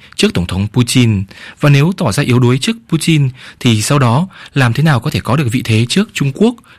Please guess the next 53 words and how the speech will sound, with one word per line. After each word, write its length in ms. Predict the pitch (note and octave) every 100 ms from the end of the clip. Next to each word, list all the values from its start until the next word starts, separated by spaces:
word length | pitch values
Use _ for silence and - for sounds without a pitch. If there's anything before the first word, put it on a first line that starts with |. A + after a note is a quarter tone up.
| -
lời 160 | G#2
lẽ 180 | F2 -
trong 220 | - A#2+
nguyên 140 | A2+ A2+
văn. 340 | A2+ G2+ F2+ F2+ _ - - - -
Tổng 120 | F2
thống 120 | E2+
Pháp 220 | C3+ F#3
đặc 140 | A#2+ A#2
biệt 220 | A2 -
nói 140 | F#2
đến 80 | F#2+
các 160 | A#2 F3
nỗ 120 | A#2+
lực 180 | F3+ D#3
lớn 300 | G#2+ G#2+ F3 F#3+ -
cần 160 | - F#2+
phải 100 | E2+
có 220 | - F#2+
trong 220 | G#2 C3
bối 120 | A2+
cảnh 280 | A2 C3 E2+ - - -
Pháp 180 | - F3
sẽ 140 | - F3
phải 120 | G#2
xem 160 | -
xét 180 | B2 F3+
lại 160 | C3+ A#2
ngân 140 | A#2
sách 220 | A#2 F3 A3 - - -
nhằm 220 | B2+ G#2 F2+
tăng 220 | A#2+ A#2+
chi 220 | - B2
cho 120 | A2+
quốc 180 | - F#3
phòng. 360 | - A#2+ F#2+ E2+ - - -
"Năm 160 | C3+ D3
phần 120 | A#2
trăm 280 | G2+ C3+ A#2+
không 180 | A2+ C#3
biết 160 | F3+
có 80 | -
phải 100 | F#3
là 60 | E2
mức 200 | C#3+ -
tăng 160 | C3
phù 120 | B2+ G2+
hợp 160 | G2+ -
với 120 | G#2+
nước 120 | D3
Pháp 180 | - F3
hay 160 | - B2+
không, 340 | C3 C3 A2